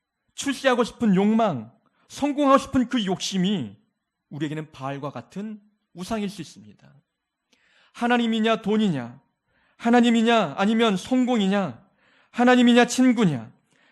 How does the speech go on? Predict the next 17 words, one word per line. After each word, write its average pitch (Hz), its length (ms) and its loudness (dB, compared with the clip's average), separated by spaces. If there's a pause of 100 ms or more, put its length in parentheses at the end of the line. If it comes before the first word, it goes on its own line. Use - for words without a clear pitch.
하나님이냐 220 500 2
아니면 208 260 2
세상이냐, 226 680 0 (320)
이 254 180 2
물음이 208 680 -2
끊임없이 285 520 -4
우리 220 180 -6
안에 185 180 -4
찾아오지 175 460 -14
않습니까? 107 760 -20 (560)
주일날 147 360 -8
아침에 131 280 -14
일어나서 117 560 -18 (460)
하나님이냐 160 840 -18 (280)
아니면 131 360 -14
따뜻한 143 460 -16
잠자리냐, 120 760 -18